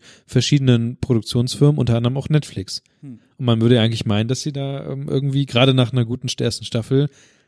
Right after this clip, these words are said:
Speaker 1: eine zweite halt machen.
Speaker 2: Ja, vielleicht ist sie nicht so gut angekommen in dem Publikum, wo sie ankommen sollte.
Speaker 1: Vielleicht, aber warum, ja, komisch.
Speaker 2: Und jetzt müssen sie halt,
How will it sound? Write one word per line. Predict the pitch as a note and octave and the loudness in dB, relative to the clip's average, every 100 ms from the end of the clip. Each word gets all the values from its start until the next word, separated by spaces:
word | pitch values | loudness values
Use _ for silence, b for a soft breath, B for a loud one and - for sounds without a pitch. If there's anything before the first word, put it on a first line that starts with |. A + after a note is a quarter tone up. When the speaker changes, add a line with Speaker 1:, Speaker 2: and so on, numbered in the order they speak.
| b _ _ _ _ _ A#3+ | b _ _ _ _ _ -10
Speaker 1:
eine | C3 C#3 | -4 -2
zweite | - G#3+ C3 | 2 2 2
halt | G2+ | 0
machen. | F#2+ - - - - | -6 -10 -16 -12 -2
Speaker 2:
Ja, | A2+ | 0
vielleicht | B2+ A#2+ A#2+ - | 4 2 2 -2
ist | B2 - | -4 -2
sie | A#2 | -2
nicht | B2 | 0
so | - | -2
gut | B2 A#2+ - | -4 -4 -2
angekommen | B2 B2 - A#2+ A2 | 0 0 2 0 0
in | A2 | 0
dem | A#2 | -2
Publikum, | - B2 A#2 B2 A#2 | -2 -2 0 0 0
wo | A2 | 0
sie | A2+ | 0
ankommen | A2 A#2 A2+ | -2 -2 -4
sollte. | A2 G#2+ A#2 C#3+ D3+ - | -2 0 0 -2 -4 -6
Speaker 1:
Vielleicht, | A2+ G2 A#2 - - | -6 -4 -4 -6 -4
aber | G#2 | 0
warum, | G2+ G#2+ G#2 | 2 0 0
ja, | A#2+ A#2+ - - _ _ _ _ - | -2 -2 -6 -18 _ _ _ _ -4
komisch. | B2 A2 | 0 2
Speaker 2:
Und | A#2 | 2
jetzt | A2+ - - _ | 0 -4 -10 _
müssen | A#2 A#2 A2+ A#2+ | -6 -6 -4 -4
sie | A2+ | -2
halt, | A2+ | -2